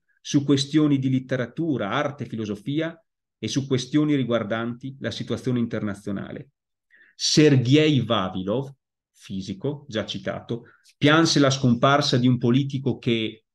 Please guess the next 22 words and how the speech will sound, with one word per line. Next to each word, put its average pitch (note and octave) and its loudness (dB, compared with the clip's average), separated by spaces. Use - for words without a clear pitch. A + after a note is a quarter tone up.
scrive G2+ -6
lui, F#2 -6
interpretava C3 0
con C3 -2
meravigliosa A#2+ -2
chiarezza B2 -6
e A#2 -6
precisione A#2 -6
lo A2+ -2
spirito D3+ 0
della A#2+ -2
scienza B2+ -6
sovietica A#2+ -8
in G2+ -4
genere A#2 -6
e A2 -6
delle B2+ 2
sue D#3+ 0
particolarità C3+ -2
nelle A#2 -4
diverse A2 -8
discipline. - -12